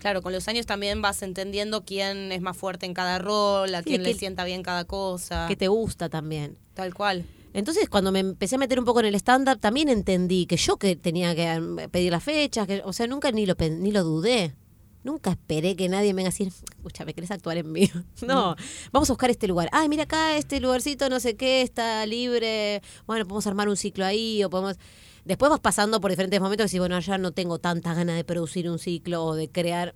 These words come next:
Speaker 2: Entonces, bueno, voy a, voy a armarme una fecha acá, voy a pedir una fecha acá". Pero siempre entendí que, que es,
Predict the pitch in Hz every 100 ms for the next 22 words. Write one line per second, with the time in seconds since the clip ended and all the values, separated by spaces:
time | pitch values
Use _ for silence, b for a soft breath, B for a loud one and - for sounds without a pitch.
0 | - 175 175 165 143 131 160 165 170 180
1 | 170 160 156 165 165 160 139 170 185 175
2 | 160 160 160 165 160 160 160 160 156 147
3 | 151 151 b b b b b 175 170 165
4 | 151 139 - - - - - - 214 240
5 | 220 175 165 160 190 196 190 156 151 -
6 | 117 98 90 - - - - - - -
7 | - - - - 135 -